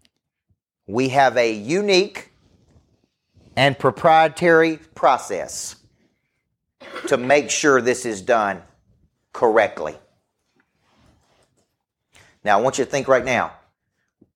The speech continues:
do you have a unique solution to people's problems?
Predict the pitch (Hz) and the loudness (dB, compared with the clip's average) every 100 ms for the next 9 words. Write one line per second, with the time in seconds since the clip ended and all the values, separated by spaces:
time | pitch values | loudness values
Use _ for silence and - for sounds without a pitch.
0 | _ - 110 110 151 151 143 123 120 143 | _ -8 -6 -2 0 4 4 2 -2 -2
1 | 139 - - 120 123 131 - 104 95 107 | -4 -6 -6 -4 -2 -4 -4 -10 -8 -10
2 | 101 117 110 101 87 - - 87 - - | -10 -12 -12 -14 -16 -6 0 0 0 -8
3 | - - | -20 -20